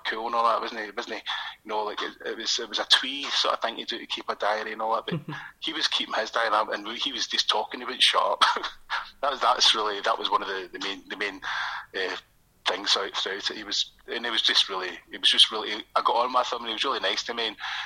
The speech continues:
Speaker 1: there's a couple of photographs where he made me go at the end of it. He said, "Go and, go and get that, go and get your camera." And the, but honestly,
Speaker 2: Yeah.
Speaker 1: we had, the camera I had was, like, from the seventies. It was, like, a wee stupid camera, and I took this picture of him, and he was burning a, uh, a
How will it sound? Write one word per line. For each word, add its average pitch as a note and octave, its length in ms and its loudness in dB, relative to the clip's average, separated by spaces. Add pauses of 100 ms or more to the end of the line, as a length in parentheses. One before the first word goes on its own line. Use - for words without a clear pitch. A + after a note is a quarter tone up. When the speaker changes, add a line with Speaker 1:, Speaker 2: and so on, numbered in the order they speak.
(120)
Speaker 1:
there's G#2+ 140 0
a - 60 4
couple B2+ 200 4
of - 60 2
photographs A2+ 520 2
where A2+ 80 -6
he G#2+ 60 -6
made A2 220 -4
me G#2+ 120 -6
go G#2+ 200 0
at G2 80 -6
the G2 120 -2
end A2 160 -6
of G#2+ 60 -2
it. F#2+ 60 -6
He G2+ 80 -8
said, - 180 -8
"Go A2 140 -2
and, A2 100 -10 (380)
go - 80 -2
and - 80 -6
get G2+ 100 -4
that, - 160 -2
go G#2+ 120 -4
and G#2 60 -10
get F#2+ 60 -4
your - 100 -6
camera." G#2 360 2
And A2 100 -6
the, G#2 60 -6 (340)
but - 80 -6
honestly, F#3 260 2
Speaker 2:
Yeah. A#2 40 -6
Speaker 1:
we A2 60 -2
had, A2+ 100 -8
the A2 80 -6
camera B2 340 4
I G#2+ 140 6
had G2+ 100 2
was, G#2 160 -4
like, - 120 -4
from F#2+ 160 -4
the E2+ 60 -2
seventies. A#2 460 0
It G2+ 60 -8
was, - 100 -4
like, - 120 -6
a G2+ 40 -2
wee A2+ 400 -8
stupid - 440 0
camera, A2 400 4 (360)
and G2+ 80 -2
I G2+ 40 -2
took - 180 2
this - 160 2
picture A2 420 0
of A2 140 -2
him, G#2 120 -2
and G2 80 -8
he F#2+ 40 -6
was F#2 120 -8
burning G#2 360 0
a, F#2+ 40 4
uh, F#2 600 -2
a - 20 -8